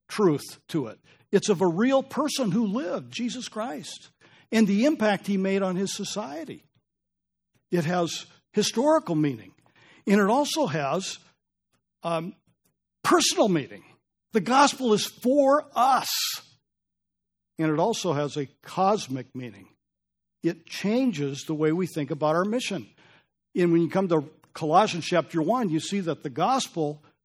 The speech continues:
ultimately inclu-, includes this Christ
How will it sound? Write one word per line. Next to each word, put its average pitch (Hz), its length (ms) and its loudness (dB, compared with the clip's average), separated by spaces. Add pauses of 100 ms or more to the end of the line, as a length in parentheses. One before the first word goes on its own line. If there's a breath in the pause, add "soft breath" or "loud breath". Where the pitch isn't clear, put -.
(380)
ultimately 220 680 4
inclu-, 151 400 -10
includes 214 680 0
this 165 240 0 (220)
Christ 262 580 2